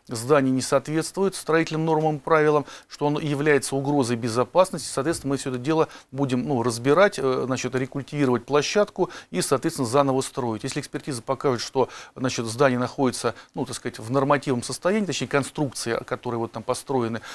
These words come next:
то, значит, будем по специальному проекту, значит, дальше его до-, достраивать. Поэтому щас забегать вперёд не хочу. Ждём, э, суда и решения судебно-строительной экспертизы.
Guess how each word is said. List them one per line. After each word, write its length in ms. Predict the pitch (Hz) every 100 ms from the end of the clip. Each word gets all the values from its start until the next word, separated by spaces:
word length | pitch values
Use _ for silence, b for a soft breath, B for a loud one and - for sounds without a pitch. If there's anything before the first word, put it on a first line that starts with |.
| B
то, 220 | - 202 180
значит, 280 | 139 131
будем 280 | 123 156 135
по 140 | 117 -
специальному 540 | - 127 147 123 127
проекту, 540 | 131 151 190 196 165 - B B
значит, 280 | 127 120
дальше 320 | 117 156 - 123
его 280 | 120 135
до-, 360 | 120 117 131 123
достраивать. 720 | 120 123 - 110 107 104 - - B
Поэтому 220 | 131 143
щас 180 | 135 147
забегать 380 | 117 127 135 139
вперёд 300 | - 135 127
не 60 | 139
хочу. 380 | 156 151 214 - B -
Ждём, 300 | 110 165 -
э, 240 | 135 143
суда 500 | - - 143 175 202
и 240 | - 156 143
решения 460 | 127 131 - 165
судебно-строительной 840 | 131 127 135 131 120 - 127 123 120
экспертизы. 600 | - 113 107 113 104